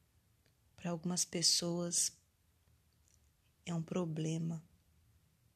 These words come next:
Mas sabe por que que é um problema? Por conta das nossas crenças,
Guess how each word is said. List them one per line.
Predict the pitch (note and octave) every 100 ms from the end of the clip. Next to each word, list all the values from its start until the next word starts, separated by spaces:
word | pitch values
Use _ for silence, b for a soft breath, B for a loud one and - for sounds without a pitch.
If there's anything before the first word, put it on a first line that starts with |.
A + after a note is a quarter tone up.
| _ - B B B B -
Mas | A#3+
sabe | - C#4+
por | C#4 F#3 -
que | - G3+
que | G3+ F#3 E3+ E3+ - - _ - - - _ -
é | - F3+
um |
problema? | F3 F3+ E3 F#3+ G3+ F#3 F#3 - - _ _ _ - _ _ - - - - _ _ _ _ -
Por | - A3
conta | - G#3+ G3+ G#3
das | A3 G#3+
nossas | G#3 G3 G#3+ -
crenças, | - F3+ F3 F#3+ - F#3 - -